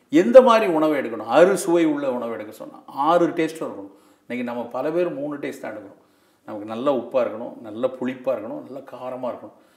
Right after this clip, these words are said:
இல்ல நல்ல இனிப்பா இருக்கணும், அவ்வளவுதான். கசப்பும் துவர்ப்பும் மறந்தே போயிட்டோம். ஆனா கசப்புலையும் துவர்ப்புலையும் தான் மருத்துவ குணம் முழுக்க இருக்கு.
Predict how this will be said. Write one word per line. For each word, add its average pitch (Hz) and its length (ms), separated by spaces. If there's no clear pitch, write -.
இல்ல 196 160
நல்ல 139 220
இனிப்பா 123 380
இருக்கணும், 101 220
அவ்வளவுதான். 107 340
கசப்பும் 208 600
துவர்ப்பும் 170 720
மறந்தே 143 320
போயிட்டோம். 110 340
ஆனா 156 180
கசப்புலையும் 226 720
துவர்ப்புலையும் 190 600
தான் 196 120
மருத்துவ 165 420
குணம் 151 240
முழுக்க 147 300
இருக்கு. - 360